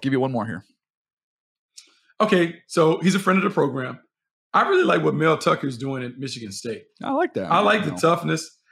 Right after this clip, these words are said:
Speaker 2: I like how they're recruiting. I like how they built the program in a, in a really kinda in the same mold that Alabama and Georgia has been built. And it makes sense because he spent time with both of those coaches.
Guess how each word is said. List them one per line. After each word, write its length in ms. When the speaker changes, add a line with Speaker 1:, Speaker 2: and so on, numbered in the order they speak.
Speaker 2:
I 80
like 240
how 120
they're 140
recruiting. 640
I 80
like 240
how 380
they 180
built 420
the 80
program 640
in 120
a, 220
in 120
a 160
really 440
kinda 220
in 100
the 100
same 340
mold 340
that 180
Alabama 760
and 220
Georgia 360
has 160
been 140
built. 260
And 100
it 80
makes 280
sense 220
because 260
he 60
spent 280
time 380
with 220
both 240
of 80
those 200
coaches. 560